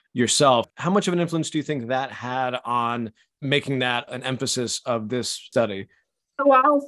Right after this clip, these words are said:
Speaker 2: first generation college student is not an identity that I personally hold, I'm the child of two first generation college students. And it's something that did play a big role in my life. Education was talked about at the dinner table, and it was, um,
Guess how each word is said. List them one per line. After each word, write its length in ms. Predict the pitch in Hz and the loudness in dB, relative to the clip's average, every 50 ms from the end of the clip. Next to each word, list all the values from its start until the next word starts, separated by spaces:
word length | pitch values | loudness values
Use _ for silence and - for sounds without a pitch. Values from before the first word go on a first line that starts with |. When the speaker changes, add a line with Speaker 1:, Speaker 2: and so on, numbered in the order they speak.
| - _ | -6 _
Speaker 2:
first 260 | - 285 285 285 285 | 4 4 4 4 4
generation 320 | 277 269 254 254 - 254 240 - | 0 -2 -2 -2 -4 -6 -8 -2
college 200 | 220 220 220 220 | 0 0 0 2
student 320 | - 240 233 220 220 214 - | 0 -4 -4 -2 -4 -4 -4
is 140 | 220 208 208 | -4 -2 0
not 160 | 214 214 - | 0 0 2
an 80 | 220 214 | 2 0
identity 480 | 202 202 196 208 214 208 196 202 202 | 2 2 2 2 2 2 2 0 -2
that 180 | 196 196 185 180 | 0 -2 -2 -4
I 80 | 190 - - - | -4 -8 -6 -6
personally 440 | 208 202 202 - 233 240 254 269 | -6 -6 -6 -4 -4 -2 2 4
hold, 320 | 285 302 320 349 370 359 370 - _ _ _ 220 | 4 4 4 4 2 0 -4 -10 _ _ _ -8
I'm 200 | 220 208 202 - _ _ | -6 -6 -8 -10 _ _
the 160 | - 214 208 - | -4 -4 -4 -4
child 320 | - 190 190 196 220 240 | -2 0 2 4 4 4
of 120 | 269 269 262 | 4 2 2
two 140 | - 277 277 269 | -2 -4 -4 -2
first 280 | - 247 247 - - | -2 -2 -2 -4 -8
generation 420 | 240 226 226 233 233 240 247 247 254 | -6 -2 0 0 0 2 0 0 2
college 300 | - - 247 247 240 - | 2 2 0 0 0 -2
students. 640 | - - - 220 254 277 277 - - - - _ _ _ _ _ _ _ _ _ 247 | -6 -6 -6 -2 0 0 0 0 -4 -10 -20 _ _ _ _ _ _ _ _ _ 0
And 180 | 233 233 226 | 2 2 4
it's 260 | 226 220 - - - _ | 2 2 0 -4 -8 _
something 600 | 240 233 233 233 - 247 240 233 233 226 226 208 - | -6 -6 -6 -6 -8 -10 -10 -14 -4 -4 -4 -2 -2
that 360 | - 208 220 214 202 190 - - _ _ _ - 214 | -4 -2 0 2 2 2 0 -4 _ _ _ -16 -4
did 240 | 208 311 359 285 285 | -2 0 0 0 0
play 200 | - 269 233 233 | -2 -2 -2 -2
a 20 | 220 | -2
big 220 | 220 220 214 214 | -2 -4 -4 -2
role 160 | 220 214 214 | -4 -4 -2
in 60 | 220 220 | -2 -2
my 100 | 214 214 | -2 -2
life. 180 | 214 214 220 - - | -4 -6 -6 -6 -6
Education 840 | 220 208 202 220 - _ 233 226 226 - 240 226 226 220 220 220 - _ _ _ _ _ _ _ _ | -6 -4 -4 -8 -4 _ 0 0 0 0 0 0 2 0 0 -2 -8 _ _ _ _ _ _ _ _
was 280 | - 240 240 247 240 - | 2 4 4 4 2 0
talked 300 | - 233 240 285 - 233 | -2 -2 -2 -2 0 0
about 300 | 226 196 202 196 - - | 2 2 2 2 2 0
at 100 | 214 214 | 0 -2
the 80 | 208 | -2
dinner 220 | 190 208 202 202 202 | -2 0 0 -2 -2
table, 460 | - 208 196 190 196 196 190 190 190 | -4 -6 -6 -4 -2 0 0 0 0
and 260 | 190 202 196 196 190 | 0 0 -2 -2 -2
it 260 | - 214 214 208 - - | -2 -2 0 0 -2 -2
was, 440 | - 214 214 208 208 208 208 208 - - _ _ _ _ _ _ _ | -4 -4 -2 0 0 0 -2 -2 -6 -12 _ _ _ _ _ _ _
um, 200 | 202 202 196 190 | -8 -6 -6 -8